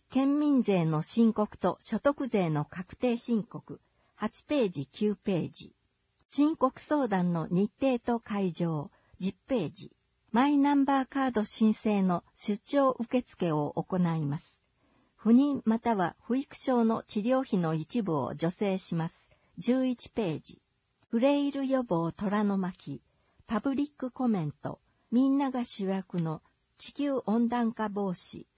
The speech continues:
手話の世界へようこそ。十二ページ。二月十八日金曜日、十九日土曜日は全国工場夜景サミットin周南。十三ページ。スマイル、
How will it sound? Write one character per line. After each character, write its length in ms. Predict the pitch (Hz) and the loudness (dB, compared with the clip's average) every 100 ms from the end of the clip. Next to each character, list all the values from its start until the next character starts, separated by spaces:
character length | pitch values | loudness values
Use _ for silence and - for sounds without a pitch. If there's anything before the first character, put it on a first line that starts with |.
| _ _ _ _ | _ _ _ _
手 140 | - 285 | -4 0
話 140 | 285 | 2
の 160 | 240 214 | 2 2
世 180 | 202 | -2
界 380 | 180 180 170 147 | -6 -4 -2 -4
へ 100 | 139 - | -6 -2
よ 180 | 220 208 | 0 0
う 60 | |
こ 120 | - | -4
そ。 260 | - 147 131 _ _ - | -12 -12 -14 _ _ -2
十 220 | 233 254 | 2 2
二 160 | 240 | 2
ペ 180 | - 220 | 0 -4
ー 160 | 160 - | -6 -8
ジ。 160 | - - _ _ _ _ | -16 -20 _ _ _ _
二 160 | 208 226 | 2 2
月 320 | 269 - 262 | 0 -4 -4
十 200 | 226 269 | -2 0
八 300 | 254 254 233 | -2 -2 2
日 300 | 220 226 208 | 2 0 -8
金 300 | - 233 226 | 0 4 4
曜 200 | 214 156 | 4 0
日、 220 | 147 151 _ - | -2 -8 _ -4
十 200 | 247 254 | -2 0
九 140 | 247 | 2
日 360 | 190 160 160 151 | 2 0 -6 -6
土 180 | 151 196 | -2 2
曜 240 | 214 214 | 2 2
日 160 | 147 143 | 0 -2
は 180 | 143 - - _ | -4 -6 -16 _
全 260 | 240 277 277 | 0 2 0
国 260 | 240 175 | -2 -2
工 300 | 165 - 247 | -4 2 2
場 260 | 262 262 262 | 2 0 0
夜 180 | 247 254 | 0 -2
景 280 | - 226 233 | -2 -2 -2
サ 200 | - 220 | -2 0
ミ 180 | 214 - | 0 -2
ッ 0 | - | -4
ト 180 | 143 - _ | -4 -4 _
in 260 | 185 185 185 | 0 2 0
周 320 | - 233 170 | -2 0 0
南。 240 | 139 - - _ _ _ _ | -2 -6 -10 _ _ _ _
十 180 | 226 269 | 0 0
三 260 | - 226 | -2 -2
ペ 280 | 214 - 165 | -2 -4 -6
ー 60 | 147 | -6
ジ。 180 | - - _ _ _ _ _ _ | -14 -20 _ _ _ _ _ _
ス 80 | 233 | 4
マ 220 | 247 285 | 4 4
イ 120 | 226 | -2
ル、 160 | 160 | -4